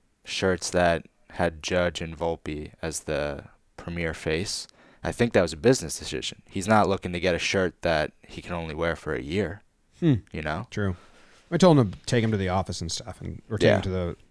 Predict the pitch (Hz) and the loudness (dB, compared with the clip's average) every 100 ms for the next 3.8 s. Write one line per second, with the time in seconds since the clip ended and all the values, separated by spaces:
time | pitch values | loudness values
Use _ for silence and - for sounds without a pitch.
0 | _ - 107 98 95 95 92 92 87 85 | _ -8 -2 0 0 0 0 -2 -4 -4
1 | 85 87 90 85 101 113 - _ _ _ | -4 -2 -2 -2 -4 -6 -10 _ _ _
2 | _ _ - - - - - - _ 143 | _ _ -14 -14 -14 -20 -20 -20 _ 6
3 | 135 135 131 196 302 170 160 | 10 10 10 8 8 10 8